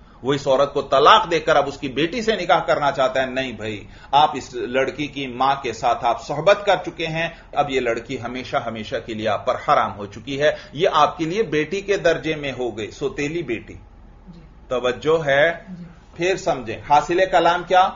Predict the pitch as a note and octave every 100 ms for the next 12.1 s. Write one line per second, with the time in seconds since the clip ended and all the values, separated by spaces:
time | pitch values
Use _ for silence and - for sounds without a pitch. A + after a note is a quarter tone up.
0 | - - - D#3+ F#3 E3+ E3+ F3+ F#3 D#3+
1 | E3+ F3 F#3+ F#3 E3+ E3+ F3 E3+ F3+ F3+
2 | F3+ F3 D#3 A2 B2+ C#3+ E3+ D#3 F3 E3
3 | F#3 E3+ E3 - D3 C#3+ C#3 D3 D3+ C#3+
4 | C3+ C#3 - A#2+ B2 A2+ B2 A#2 B2 A2+
5 | A2+ A2 A2 G#2 F2+ F2 - - - -
6 | C3+ E3+ D3+ D3 D3+ E3 E3+ D#3 C3 E3+
7 | G3+ D3+ C3+ E3+ D3+ D#3+ D3 F3 E3 C3+
8 | C#3 C#3 D3 C#3 C#3 F3 F#3 F#3+ A2+ -
9 | G#2+ B2 B2+ D3+ D#3 C3 C#3+ C#3 C3+ -
10 | D3+ E3 G3 A#3 A3 G3 F#3 F3+ E3 -
11 | D#3 C#3+ C#3+ C#3+ C#3 C3 B2+ B2 B2 D#3+
12 | G3+